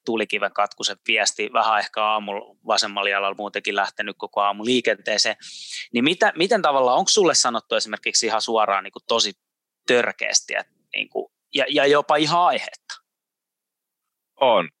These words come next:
Speaker 2: on siis, ja monesti. Ja se, että mulla on muuten on todella pitkä pinna, ja mua on hankala saada niinku suuttumaan, tai muutenkaan silleen niinku,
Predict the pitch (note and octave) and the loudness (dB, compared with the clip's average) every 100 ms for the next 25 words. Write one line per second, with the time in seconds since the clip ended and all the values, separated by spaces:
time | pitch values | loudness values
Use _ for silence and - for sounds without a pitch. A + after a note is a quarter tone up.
0 | _ A#2 G#2 F2 - E2 E2 - _ - | _ -2 0 0 -2 -2 -2 -10 _ -4
1 | G#2 G#2 F#2+ E2 - - - - - - | -2 0 0 -2 -6 -10 -6 -6 -6 -2
2 | F#2+ E2+ - _ _ - G2 F#2+ _ G2+ | 2 0 -2 _ _ 0 0 0 _ -2
3 | F#2+ - _ _ _ _ _ _ _ _ | 0 -2 _ _ _ _ _ _ _ _
4 | _ _ - G2 A#2+ B2 C3 C3+ B2+ A#2+ | _ _ -8 0 2 2 2 0 2 0
5 | G#2+ _ B2 A#2 G#2+ F#2+ E2+ E2 - D#2+ | 0 _ 0 2 2 0 -2 -6 -6 -6
6 | F#2+ F2 F2+ G2+ - - - _ F2+ F2 | -4 -4 -4 -6 -6 -10 -18 _ -2 2
7 | E2+ E2 - - F2 E2+ E2 E2+ E2+ D2+ | 2 2 -2 -6 -2 0 0 -2 -4 -6
8 | D#2 E2+ E2+ E2+ E2+ E2 - _ _ - | -4 -6 -6 -6 -8 -8 -16 _ _ -8
9 | - F2+ F2 - G2 G2+ G2 - - _ | -2 -2 -2 -6 -2 0 -2 -6 -20 _
10 | _ F#2 F2+ F#2 F2 E2+ D#2 D2+ D#2 D#2+ | _ -2 -2 -2 -4 -4 -4 -4 -6 -12
11 | - D#2 D2+ | -12 -10 -12